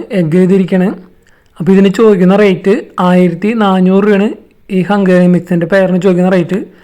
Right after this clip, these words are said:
നല്ല അടിപൊളി കളർ കോമ്പിനേഷനാണ് വന്നിരിക്കുന്നത്. All Kerala ട്രാൻസ്പോർട്ടേഷൻ അവൈലബിൾ ആണ്. ഇപ്പോൾ എഗ്ഗ് ചെയ്തിരിക്കുകയാണ് ഹംഗേറിയൻ മിക്സ്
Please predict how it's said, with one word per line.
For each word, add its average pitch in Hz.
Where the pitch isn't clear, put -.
നല്ല 170
അടിപൊളി 175
കളർ 180
കോമ്പിനേഷനാണ് 175
വന്നിരിക്കുന്നത്. 175
All 180
Kerala 175
ട്രാൻസ്പോർട്ടേഷൻ 175
അവൈലബിൾ 170
ആണ്. 180
ഇപ്പോൾ 175
എഗ്ഗ് 165
ചെയ്തിരിക്കുകയാണ് 185
ഹംഗേറിയൻ 160
മിക്സ് 156